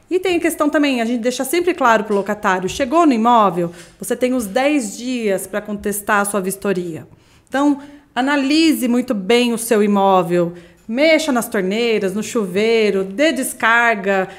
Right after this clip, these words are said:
faça tudo pra você ver se realmente está funcionando tudo.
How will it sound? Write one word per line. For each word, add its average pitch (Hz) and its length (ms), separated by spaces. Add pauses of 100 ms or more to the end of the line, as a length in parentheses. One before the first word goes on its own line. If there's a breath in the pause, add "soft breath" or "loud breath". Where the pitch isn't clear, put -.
(140 loud breath)
faça 339 300
tudo 339 420
pra 262 160
você 262 260
ver 269 240
se 302 120
realmente 285 480
está - 180
funcionando 208 560
tudo. 170 380